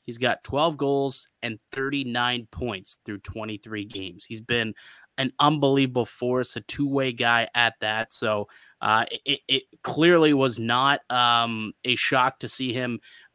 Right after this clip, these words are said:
go to this camp and get the opportunity to try out for Team Canada.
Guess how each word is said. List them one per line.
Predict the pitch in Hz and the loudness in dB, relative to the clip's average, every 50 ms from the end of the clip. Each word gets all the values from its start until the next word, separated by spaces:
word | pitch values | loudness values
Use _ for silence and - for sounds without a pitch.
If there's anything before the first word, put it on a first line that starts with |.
| 127 117 | -4 4
go | 131 131 131 139 | 6 6 6 6
to | 143 - - 131 | 4 2 0 -2
this | 127 117 - | -2 -2 -2
camp | - - - 131 135 143 156 170 - - _ | -4 -8 -6 -4 -2 -2 -2 -2 -4 -8 _
and | 127 127 117 | -10 -6 -4
get | 127 120 - | -6 -4 -2
the | 123 120 | -2 -2
opportunity | 120 117 - 120 107 - - 131 127 131 127 123 131 131 123 123 - | -2 -2 -2 -8 -8 -6 -6 -4 -4 -4 -4 -4 -4 -6 -6 -8 -10
to | - - - 120 120 117 117 110 104 - | -10 -4 -2 0 0 0 -2 -4 -6 -8
try | - - 113 107 107 | -4 -2 0 2 4
out | 117 143 175 - - _ | 4 2 2 0 -2 _
for | - 185 | -4 -4
Team | 170 - 190 180 180 170 | -2 -2 -2 -2 -2 0
Canada. | - 180 175 175 170 170 175 175 175 180 | 0 0 0 2 2 2 2 2 0 0